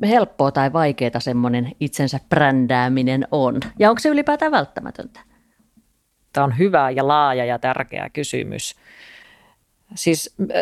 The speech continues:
Speaker 2: tietyllä tapaa se on välttämätöntä ja toisaalta mitä luontevammin se tulee, niin tietenkin sitä parempi. Että toisille urheilijoille se tulee luontevasti ja toisille se ei tule. Ja, ja siinä tietenkin pitää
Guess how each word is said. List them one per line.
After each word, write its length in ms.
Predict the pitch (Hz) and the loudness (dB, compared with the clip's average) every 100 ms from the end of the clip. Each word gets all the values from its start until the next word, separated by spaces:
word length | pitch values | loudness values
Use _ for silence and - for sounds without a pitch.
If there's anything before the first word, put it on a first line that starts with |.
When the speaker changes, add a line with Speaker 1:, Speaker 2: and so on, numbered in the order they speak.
| - - | -2 2
Speaker 2:
tietyllä 360 | 233 202 175 | 2 4 2
tapaa 260 | 160 - 170 | 2 0 0
se 120 | 233 | 2
on 160 | 240 170 | 2 2
välttämätöntä 880 | 127 123 131 123 120 135 139 147 139 - _ _ - | -2 -2 -4 -2 -2 -2 0 0 0 -6 _ _ -2
ja 180 | 165 156 | 0 4
toisaalta 460 | 180 175 165 156 | 4 4 2 0
mitä 220 | 160 165 | 0 2
luontevammin 600 | 165 180 165 151 147 151 | 4 2 2 0 0 0
se 100 | 139 | -2
tulee, 600 | 147 156 151 135 131 127 - _ _ _ - | -2 0 2 2 2 -2 -6 _ _ _ -6
niin 340 | 143 139 131 - 147 | -2 -2 -4 -8 -4
tietenkin 320 | 139 139 139 | -2 0 -2
sitä 260 | - 143 135 | 0 0 2
parempi. 480 | 139 131 - 113 | 2 0 -4 -4
Että 220 | 123 - 151 | -4 -4 0
toisille 340 | 190 165 160 | 2 2 2
urheilijoille 560 | 165 156 156 151 151 151 | 2 2 2 2 2 0
se 100 | 151 | 0
tulee 280 | 196 175 | 2 4
luontevasti 640 | 160 143 135 135 135 135 147 | 2 0 0 0 0 -2 -2
ja 80 | 143 | 0
toisille 400 | 160 160 190 202 | 0 0 -2 -2
se 160 | - | 0
ei 240 | 226 147 131 | 0 0 -2
tule. 280 | 131 127 | -2 0
Ja, 220 | 131 135 - | 2 0 0
ja 140 | 156 147 | -2 -2
siinä 280 | 165 156 | -2 0
tietenkin 360 | 143 151 151 151 | 0 0 0 -2
pitää 220 | 147 147 | 0 0